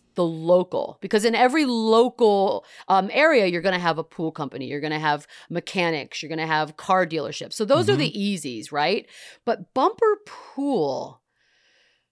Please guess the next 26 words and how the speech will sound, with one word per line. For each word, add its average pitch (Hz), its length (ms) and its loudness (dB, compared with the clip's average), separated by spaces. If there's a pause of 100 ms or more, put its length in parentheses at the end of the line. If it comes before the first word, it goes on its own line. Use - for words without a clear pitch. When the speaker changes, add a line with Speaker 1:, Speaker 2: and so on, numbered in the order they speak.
Speaker 1:
<sighs> - 460 -10
I, 226 160 -6
nationally, 190 1120 0
I'm 151 160 -8
having 180 360 -4
a 160 40 -6
bit 170 240 -6
of 160 120 -4
a 147 80 -6
hard 147 380 -8
time 131 640 -10 (580)
because - 200 -10
I 214 80 0
don't 247 180 -2
know 269 140 -2
that 262 120 -6
there 285 120 0
are 294 120 2
national 302 500 -2
companies 202 640 -6
that - 220 -10 (200)
specialize 135 640 -8
in 131 100 -12
things 131 260 -12
like 127 180 -12
that. 123 260 -6